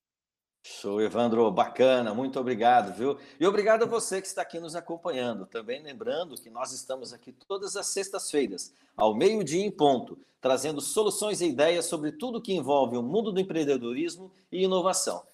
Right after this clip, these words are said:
Então assine, baixe, ouça, comente e principalmente compartilhe com os seus amigos.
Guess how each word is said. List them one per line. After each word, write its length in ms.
Então 360
assine, 520
baixe, 420
ouça, 380
comente 760
e 100
principalmente 840
compartilhe 680
com 140
os 120
seus 200
amigos. 560